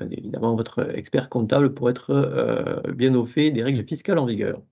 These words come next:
Je vais laisser la parole désormais à madame,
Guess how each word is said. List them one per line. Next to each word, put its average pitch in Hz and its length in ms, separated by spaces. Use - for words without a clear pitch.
Je 131 240
vais 185 300
laisser 170 240
la 160 80
parole 143 340
désormais 131 760
à 147 200
madame, 127 680